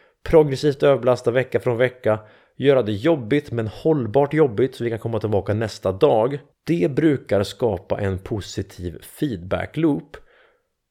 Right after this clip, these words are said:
så att det blir naturligt att se över sin kost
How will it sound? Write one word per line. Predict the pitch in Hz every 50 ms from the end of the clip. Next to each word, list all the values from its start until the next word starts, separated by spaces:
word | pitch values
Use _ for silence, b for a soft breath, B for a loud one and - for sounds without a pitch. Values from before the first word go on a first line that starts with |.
| _ _
så | - - 120 107 101
att | 101 - -
det | 123
blir | 120 127 107 104 101 -
naturligt | - 117 127 131 - - - - 151 175 175 165 151 147 165 - - -
att | - 104 98 - -
se | - - - 113 117 -
över | 110 92 90 90 87 95 98 98
sin | - - - 90 90 98 110
kost | - - - - - - - - - - _ - -